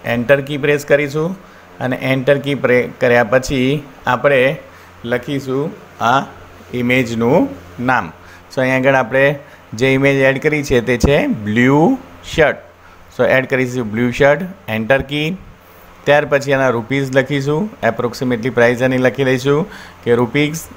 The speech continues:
સિક્સ નાઇન નાઇન. એન્ટર કી પ્રેસ કરો. એન્ટર કી પ્રેસ કર્યા પછી અહીંયા આગળ આપણે એક add to cart બટન માટે ચેકબોક્સ બનાવીશું. ઇન્સર્ટ ફોર્મ, ફોર્મ ફિલ્ડ,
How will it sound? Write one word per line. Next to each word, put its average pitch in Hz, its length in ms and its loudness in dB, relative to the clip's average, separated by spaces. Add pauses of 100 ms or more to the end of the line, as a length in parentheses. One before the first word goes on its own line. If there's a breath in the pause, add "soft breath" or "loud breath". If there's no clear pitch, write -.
(120)
સિક્સ - 400 -6
નાઇન 127 200 2
નાઇન. 143 380 -2 (1400 loud breath)
એન્ટર 127 320 2
કી 135 140 -8
પ્રેસ 135 280 0
કરો. 147 340 4 (300)
એન્ટર 127 300 -2
કી 135 140 -4
પ્રેસ 131 300 0
કર્યા 127 200 4
પછી 135 320 -2
અહીંયા 147 280 -2
આગળ 123 280 2 (460 loud breath)
આપણે 120 280 0
એક 151 360 2 (640)
add 131 240 2
to 143 180 -6
cart 131 360 0
બટન 131 340 -2
માટે 123 300 0
ચેકબોક્સ 151 600 0
બનાવીશું. 127 420 0
ઇન્સર્ટ 147 420 0
ફોર્મ, 143 360 2 (420 loud breath)
ફોર્મ 151 240 2
ફિલ્ડ, 131 400 -2